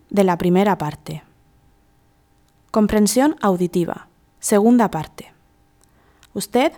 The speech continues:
va a escuchar un texto dos veces. Antes de la primera audición, dispondrá de dos minutos para leer las oraciones. Después, escuche el texto y elija la solución correcta.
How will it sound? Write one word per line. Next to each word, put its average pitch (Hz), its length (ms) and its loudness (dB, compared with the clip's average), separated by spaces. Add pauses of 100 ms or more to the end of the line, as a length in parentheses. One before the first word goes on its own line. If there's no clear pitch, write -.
(280)
va 202 140 4
a 214 60 4
escuchar 208 440 -2
un 185 120 2
texto 233 400 -4
dos 190 240 -2
veces. - 560 -10 (800)
Antes 208 340 0
de 175 120 -2
la 175 120 -2
primera 180 380 0
audición, 170 580 -4 (420)
dispondrá 196 640 -2
de 180 140 0
dos 214 220 0
minutos 196 480 0
para 180 340 -6
leer 175 300 -2
las 220 200 -4
oraciones. 165 760 -10 (800)
Después, 196 560 -4 (340)
escuche - 480 -2
el 185 120 0
texto 220 500 -6 (220)
y 202 100 0
elija 240 340 2
la 214 140 0
solución 196 480 -2
correcta. 175 640 -8